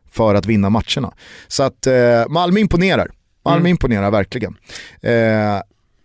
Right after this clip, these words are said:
Speaker 1: ett, ett, ett, ett kort lag bara, som är jävligt lätta att glömma. Det är ju Örebro. Det är ju det enda laget som också tillsammans med Malmö har sju poäng.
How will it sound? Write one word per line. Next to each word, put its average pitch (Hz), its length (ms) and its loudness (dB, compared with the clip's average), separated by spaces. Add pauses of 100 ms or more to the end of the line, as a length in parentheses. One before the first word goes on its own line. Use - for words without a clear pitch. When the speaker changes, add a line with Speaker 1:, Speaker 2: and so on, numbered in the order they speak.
(320)
Speaker 1:
ett, 196 400 -4
ett, 185 200 -4
ett, - 0 - (280)
ett - 260 -12
kort - 340 -2
lag 170 280 2
bara, 101 200 0 (260)
som 190 160 -2
är 220 100 2
jävligt 180 220 0
lätta 196 420 -2
att 175 100 0
glömma. 170 400 0 (220)
Det 151 160 -2
är 180 140 2
ju 226 80 4
Örebro. 196 420 0 (400)
Det 175 120 -2
är 208 120 2
ju 214 120 2
det 214 60 0
enda 190 200 2
laget 170 220 2
som 170 160 0
också 156 360 -2
tillsammans 165 520 -2
med 127 180 0
Malmö 131 280 0
har 135 320 0
sju 120 260 0
poäng. 107 380 -4